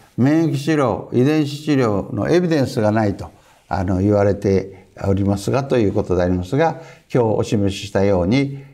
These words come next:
ネイチャーという雑誌、あるいはいろんなジャーナルに、えー、エビデンスは出ておりますので、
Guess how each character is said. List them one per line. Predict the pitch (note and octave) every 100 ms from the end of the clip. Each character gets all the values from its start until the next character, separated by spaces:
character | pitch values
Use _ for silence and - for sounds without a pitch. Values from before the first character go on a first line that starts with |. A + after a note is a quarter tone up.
| -
ネ | A#2 C3+
イ | B2
チ | A2+
ャ | F#2
ー |
と | C#2+
い | G#2+ G#2
う | B2 A2+
雑 | G#2+ G2
誌、 | - G2 -
あ | -
る | C3
い | B2+
は | F#2+ E2 - - -
い | B2
ろ | G#2+
ん | G#2+
な | A#2 A#2 - - -
ジ | -
ャ | A2+
ー | G#2+
ナ | A2
ル | A2
に、 | A2 B2+ C3+ - - -
え | F#2+ F#2 - G2+ G2+ -
ー、 |
エ | A#2
ビ | A2
デ | F#2+
ン | F2+
ス | - B2
は | G#2+
出 | F#2+ B2+ F3+
て |
お | D#3
り | A2+ G2
ま | F#2+
す | -
の | E2
で、 | D#2+ E2+